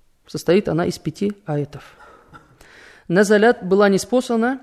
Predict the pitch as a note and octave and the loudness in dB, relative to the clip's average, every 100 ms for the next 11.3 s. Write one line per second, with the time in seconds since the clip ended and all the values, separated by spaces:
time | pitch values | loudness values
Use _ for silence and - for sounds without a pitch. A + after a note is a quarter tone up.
0 | _ - F3 G3+ G3 F3 E3+ - G3+ F#3 | _ -6 2 2 2 0 -2 -4 -4 -2
1 | E3 A#3+ F#3 D#3+ D#3 E3+ D#3 G3+ A#3+ - | -2 -6 -6 -6 -8 -8 -4 -4 -4 -12
2 | _ _ _ _ _ _ _ _ - _ | _ _ _ _ _ _ _ _ -20 _
3 | _ F3+ G#3+ G3 F#3+ A#3+ F3 G#3 F#3 G3+ | _ 2 2 2 0 0 2 2 2 0
4 | B3 G3+ C4+ C4 G#3 F#3+ E3 F3+ D#3+ E3 | -2 -2 -4 -4 -4 -2 -4 -6 -8 -4
5 | D#3 C#3+ B2+ _ _ _ _ _ D#3 - | -4 -4 -8 _ _ _ _ _ -16 -12
6 | F#3+ D#3 D#3 - - - D#3 D#3 G#3 - | -10 -10 -10 -16 -20 -12 -6 -4 -4 -10
7 | - _ _ _ _ F3 E3 - E3 D#3 | -14 _ _ _ _ -10 -8 -6 -6 -4
8 | G3+ B3 - - - G3 E3 A#3 B3+ F3+ | -2 -2 -4 -8 -6 -6 -4 -4 -4 -6
9 | E3+ E3 E3 D3+ A3+ B3+ C#4+ A#3+ F3 E3+ | -4 -4 -6 -6 -8 -8 -6 -4 -4 -2
10 | C4 D4+ _ _ - - - F3 A#3 G#3 | -4 -4 _ _ -20 -20 -10 0 2 4
11 | G#3 B3+ | 4 2